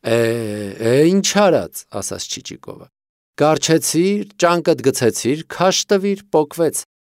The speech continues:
էլ մի բողոքիր։ Լացով ցավին ճար չես անի, պետք է գործ կատարել»։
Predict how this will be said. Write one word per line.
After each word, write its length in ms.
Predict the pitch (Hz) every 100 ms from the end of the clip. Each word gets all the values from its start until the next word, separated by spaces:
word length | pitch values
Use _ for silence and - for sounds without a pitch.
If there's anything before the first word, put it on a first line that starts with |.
| -
էլ 180 | 113 131
մի 160 | 156 185
բողոքիր։ 640 | 220 190 131 - - - _ _ _ _ _ _ -
Լացով 520 | 120 147 147 190 -
ցավին 400 | - 160 175 160
ճար 300 | 165 156 139
չես 300 | - 120 -
անի, 280 | 156 135 87 - _ _ _
պետք 260 | 160 165 -
է 100 | 147 120
գործ 380 | - 113 117 -
կատարել»։ 560 | 107 87 - - -